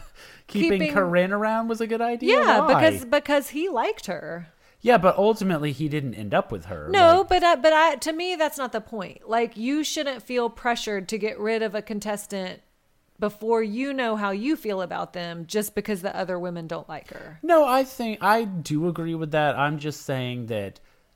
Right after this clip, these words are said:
Speaker 1: nine times out of ten, the contestants are right.
Speaker 2: Um, well, first of all, I don't think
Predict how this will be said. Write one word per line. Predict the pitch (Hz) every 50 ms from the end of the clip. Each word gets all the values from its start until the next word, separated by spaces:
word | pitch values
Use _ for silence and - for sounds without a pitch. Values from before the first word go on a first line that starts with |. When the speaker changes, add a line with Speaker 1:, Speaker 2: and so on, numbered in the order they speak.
| _ 139
Speaker 1:
nine | 120 120 123 127 131 147 143 139 139 147 143
times | 135 147 147 143 139 123
out | 143 139 131
of | 139 131
ten, | - - - 127 117 113 113 110
the | 110 107
contestants | - 123 110 101 - 127 117 - - - 117 110 - -
are | 113 104 98
right. | 90 85 82 69 - - _ _ - - - - - - _ _ - - - _ _ _ _ _ _ _ _ _ -
Speaker 2:
Um, | 302 330 320 320 311 302 302 294 285 285 285 285 285 269 - - _ _ _ _ _ _ _ _
well, | 285 269 269 294 285 262 240 226 220 220 214 - _ _ - -
first | - 320 330 294 - -
of | 247 214
all, | 196 185 185 190 196 196 - - - - - - - - - - - 233
I | 233 254
don't | 254 262 240 214
think | - 247 233 220 202 -